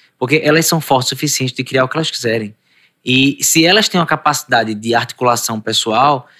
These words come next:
elas podem fazer isso em qualquer lugar. E sozinhas, muito mais. Porque se você tem energia, trabalho, força, networking, credibilidade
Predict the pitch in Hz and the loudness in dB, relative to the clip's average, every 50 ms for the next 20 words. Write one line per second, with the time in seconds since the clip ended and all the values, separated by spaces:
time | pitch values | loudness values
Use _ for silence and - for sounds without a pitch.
0 | - _ _ - 135 143 - - 156 151 156 156 156 143 135 139 139 131 - - | -20 _ _ 0 0 0 2 0 0 0 0 0 0 2 2 2 0 0 -2 -4
1 | 131 - 180 190 214 196 135 113 110 110 113 _ _ _ _ _ _ _ _ 147 | -2 0 2 2 2 2 2 0 0 -2 -4 _ _ _ _ _ _ _ _ -2
2 | 156 143 - - 175 185 165 131 117 131 147 160 180 202 208 202 - - - _ | 0 0 2 2 4 2 2 0 0 0 0 0 2 2 0 0 -2 -6 -8 _
3 | 143 151 170 175 220 180 139 113 101 101 98 - - - _ _ _ _ _ _ | -2 -2 -2 0 2 2 2 2 0 -4 -8 -10 -12 -14 _ _ _ _ _ _
4 | _ _ _ - 127 - - - - 127 117 107 101 98 - _ _ _ _ _ | _ _ _ -4 -4 -4 -2 0 2 4 4 4 2 -2 -8 _ _ _ _ _
5 | _ _ - - - 131 139 135 - 196 190 _ 170 143 117 110 104 - 117 117 | _ _ -2 -2 0 2 2 2 0 -2 -2 _ 0 0 0 0 -2 -4 -4 -2
6 | 120 113 110 110 101 - 151 175 185 180 - 185 185 160 139 127 117 110 104 101 | -2 -2 0 0 0 2 2 2 0 2 0 0 0 2 4 2 2 2 0 -2
7 | 104 104 104 - - - - 143 147 139 127 - - 120 117 127 127 - 135 127 | -4 -6 -8 -10 -12 -2 0 2 2 2 0 0 -2 -2 -2 -2 -2 -2 0 2
8 | 123 123 117 113 - 110 107 120 131 127 127 131 143 139 135 120 120 117 110 104 | 2 2 2 0 -4 -6 -4 -4 -4 -4 -2 0 0 0 2 2 2 2 2 2
9 | 101 101 | -2 -6